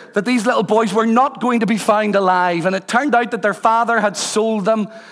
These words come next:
for a couple of pounds each to a building contractor, and the building contractor had thrown them alive into the foundation of a building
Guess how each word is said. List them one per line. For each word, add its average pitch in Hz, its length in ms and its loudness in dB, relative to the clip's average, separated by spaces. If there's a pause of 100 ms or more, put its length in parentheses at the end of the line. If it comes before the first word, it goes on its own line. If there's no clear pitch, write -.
(120)
for 196 140 0
a 185 60 -2
couple 240 340 0
of 185 140 -4
pounds 196 480 0
each - 420 -6 (300)
to 214 100 0
a 208 80 2
building 240 460 0
contractor, 170 800 0 (200)
and 202 160 2
the 208 60 2
building 254 420 0
contractor 202 560 0
had 196 180 0
thrown 247 340 -2
them 220 100 0
alive 208 640 2 (280)
into 269 240 0
the 233 80 0
foundation 226 680 0
of 196 140 0
a 190 80 0
building 190 520 0